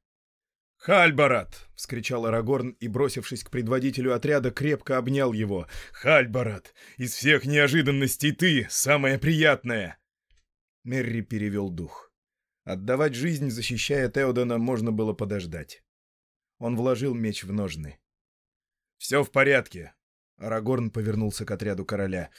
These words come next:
«Это мои люди. Но сколько их и почему они пришли, лучше расскажет мой верный друг Хальбарад».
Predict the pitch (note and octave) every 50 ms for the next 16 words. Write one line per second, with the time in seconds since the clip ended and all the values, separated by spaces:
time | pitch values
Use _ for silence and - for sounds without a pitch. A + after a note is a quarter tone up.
0 | - - _ - A2+ B2 G#2+ C#3 C#3 C#3 C#3 C#3 C#3 C#3 C#3 C#3 C3 G2+ F#2+ D#2+
1 | - _ _ _ _ _ _ _ _ _ _ _ _ - F#2+ G#2 - - C#3 D3
2 | C3 - A#2 A2 G#2 G2 - A#2 G2 - G#2+ - C3+ C3+ C3+ C3+ B2+ B2 A#2+ -
3 | A#2 A#2 G#2+ - A#2 C#3 C#3 A2+ - - - - A2+ C#3+ - - B2 A#2+ B2 A2+
4 | - - C3 B2 B2 B2+ - C3 B2+ B2 A2+ B2 C3+ B2+ B2 B2 A#2+ A2 B2+ C3
5 | G#2+ - - B2+ B2 A#2 G#2 G#2+ G2 F#2+ E2+ D#2+ C#2 -